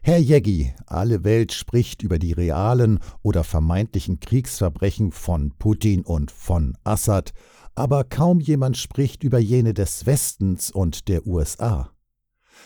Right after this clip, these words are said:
Zu diesem Thema erschien ihr lesenswertes Buch Krieg ohne Ende,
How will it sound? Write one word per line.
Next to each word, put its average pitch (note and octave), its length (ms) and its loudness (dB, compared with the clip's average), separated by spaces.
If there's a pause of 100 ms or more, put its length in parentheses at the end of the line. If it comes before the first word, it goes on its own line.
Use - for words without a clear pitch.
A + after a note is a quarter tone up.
Zu C3+ 240 2
diesem F3+ 360 4
Thema F3 360 4
erschien E3 460 0
ihr B2 240 2
lesenswertes A#2 880 2
Buch C3 400 0 (100)
Krieg A#2 400 0
ohne B2 320 0
Ende, A#2+ 420 4